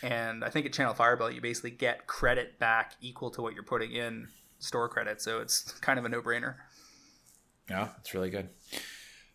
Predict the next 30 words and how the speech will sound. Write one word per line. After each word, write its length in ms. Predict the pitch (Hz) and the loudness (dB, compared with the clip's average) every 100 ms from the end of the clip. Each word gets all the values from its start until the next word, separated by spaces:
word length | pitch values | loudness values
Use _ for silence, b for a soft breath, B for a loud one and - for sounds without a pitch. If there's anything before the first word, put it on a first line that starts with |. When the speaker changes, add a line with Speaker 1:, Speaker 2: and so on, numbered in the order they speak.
| - | 10
Speaker 2:
Um, 320 | 170 165 147 B B B B - | 10 10 4 B B B B 4
yeah, 200 | 160 151 120 | 8 8 8
I 140 | 160 | 4
still 160 | 180 151 | 4 4
haven't 120 | 123 | 4
eaten 160 | 117 | 2
dinner 220 | 107 107 92 | 0 -2 -2
yet, 220 | 87 - | -4 -2
though. 200 | 90 - - | -4 -4 -8
So 300 | - - - | -6 -2 4
Speaker 1:
Where 100 | - | 6
can 100 | - | 6
people 200 | 156 151 | 4 2
find 220 | 147 147 151 | 2 2 6
you 100 | 147 | 8
online, 300 | 139 143 170 | 10 8 8
Speaker 2:
<laughs> 20 | |
Speaker 1:
Travis? 400 | 165 117 165 - - - 131 - - B B B - | 8 6 4 -2 -12 -6 -4 -2 -4 B B B 2
Speaker 2:
I'm 300 | 127 143 160 | 8 10 10
on 180 | 151 139 | 8 6
Twitter 340 | - 135 135 | 6 6 8
at 80 | 110 | 8
Wizard 320 | 110 110 104 | 4 0 0
Bumpin, 400 | 104 104 110 101 | 0 0 -2 -4
B 100 | 95 | -4
U 320 | 98 98 95 95 | -4 -2 0 2
M 360 | 95 95 92 | 2 2 -2
P 260 | 90 - 101 | -6 -6 -4
I 200 | 92 90 | -2 -2
N. 480 | - 120 185 226 | -2 0 2 2